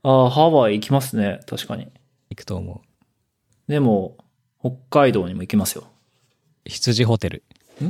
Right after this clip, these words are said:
Speaker 1: いや、イルカホテルです。
Speaker 2: イルカホテルだ。
Speaker 1: そう、イルカホテルです。
Speaker 2: あれってだから村上春樹がどこでその本を書い-、書き上げたかっていうのに結構影響されてるらしいですよね。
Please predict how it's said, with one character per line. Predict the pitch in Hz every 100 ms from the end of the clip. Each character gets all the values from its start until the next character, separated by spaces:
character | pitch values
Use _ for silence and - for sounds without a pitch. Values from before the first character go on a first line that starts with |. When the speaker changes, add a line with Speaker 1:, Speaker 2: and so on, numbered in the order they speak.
| - -
Speaker 1:
い |
や、 | 113
イ | 107
ル | 120
カ | 127
ホ | 131
テ | -
ル | -
で |
す。 | - 135
Speaker 2:
イ |
ル | 143
カ | 104
ホ | -
テ | -
ル | -
だ。 | - - _ _ _ -
Speaker 1:
そ | - 98
う、 | - 104
イ |
ル | 104
カ | 98
ホ | 95
テ | -
ル |
で | -
す。 | - _ _ _ _
Speaker 2:
あ | 156
れ | 226
っ |
て | 262
だ | 233
か | 123
ら | 107
村 | 101 139
上 | 190 190
春 | 196 185
樹 | 123
が | 107
ど | 113
こ | 165 135
で | 110 101 95 127 _ _ _
そ | - 117
の | 110
本 | 139 113
を | 98
書 | - 113
い-、 | - -
書 | 117
き | 127
上 | 104
げ | 98
た | 90
か | 95
っ |
て | - 98
い |
う | 92
の |
に | 92 95 -
結 | 113
構 | - 95
影 | 98 98
響 | 104
さ | 98 98
れ |
て | 98
る | 98
ら | 90
し | -
い |
で | 98
す | -
よ |
ね。 | -